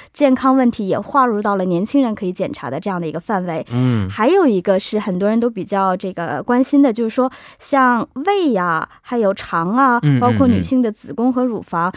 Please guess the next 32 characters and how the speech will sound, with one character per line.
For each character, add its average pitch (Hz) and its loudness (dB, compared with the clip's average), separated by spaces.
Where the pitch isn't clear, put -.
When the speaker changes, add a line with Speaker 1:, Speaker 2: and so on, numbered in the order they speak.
Speaker 1:
这 302 -2
些 294 2
都 302 2
是 285 -2
可 220 -4
以 233 0
通 285 2
过 262 4
提 - -6
前 269 2
检 220 2
查 - -8
去 208 -8
避 320 -6
免 170 4
癌 160 -2
症 339 4
的。 147 2
Speaker 2:
哦。 127 4
Speaker 1:
这 359 2
些 320 -2
其 247 -4
实 285 0
也 208 -2
是 262 -4
在 254 0
这 226 0
个 180 -2
国 190 -2
民 220 2
健 233 0
康 226 -2